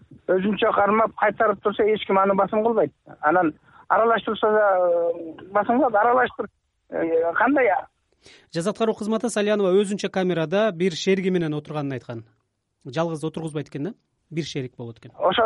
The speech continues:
Speaker 1: аркылуу эле басым боло берет. сизо бирде же ГКИНда дагы?
Speaker 2: Биринчи абакта.
Speaker 1: Жок, эгерде эмеде болсо, басым болбойт тиги, ГКИНдин сизосунда болсо. А бул сизо бирде, ал сизо бирден эле окошкадан эле кыйкырып коет: «Эй, моундай айт,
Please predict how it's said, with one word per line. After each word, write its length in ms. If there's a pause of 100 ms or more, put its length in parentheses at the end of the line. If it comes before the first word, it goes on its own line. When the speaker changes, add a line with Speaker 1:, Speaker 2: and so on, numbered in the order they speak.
Speaker 1:
аркылуу 260
эле 60
басым 220
боло 180
берет. 140 (500)
сизо 260
бирде 480
же 120
ГКИНда 440
дагы? 300
Speaker 2:
Биринчи 260
абакта. 320 (140)
Speaker 1:
Жок, 160
эгерде 480
эмеде 260
болсо, 220
басым 280
болбойт 360
тиги, 160
ГКИНдин 760
сизосунда 480
болсо. 320 (400)
А 140
бул 320
сизо 320
бирде, 240
ал 160 (260)
сизо 300
бирден 440 (120)
эле 560
окошкадан 480
эле 200
кыйкырып 220
коет: 220
«Эй, 220 (100)
моундай 320
айт, 180